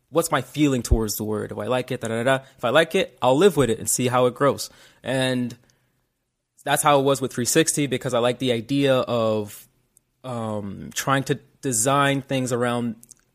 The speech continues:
multiple senses, 'cause using three sixty then eventually expanded itself to,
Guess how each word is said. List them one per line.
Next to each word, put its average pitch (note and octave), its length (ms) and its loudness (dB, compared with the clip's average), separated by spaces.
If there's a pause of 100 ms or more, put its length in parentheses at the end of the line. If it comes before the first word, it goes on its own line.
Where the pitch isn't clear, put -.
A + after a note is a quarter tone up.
(340)
multiple B2+ 640 -4
senses, A2 760 -2
'cause A2+ 320 -6
using B2+ 260 -4
three B2+ 160 -10
sixty C#3 360 -2
then A#2+ 180 -4
eventually B2 420 -4
expanded B2 440 -4
itself A2+ 360 -2
to, G#2+ 180 -6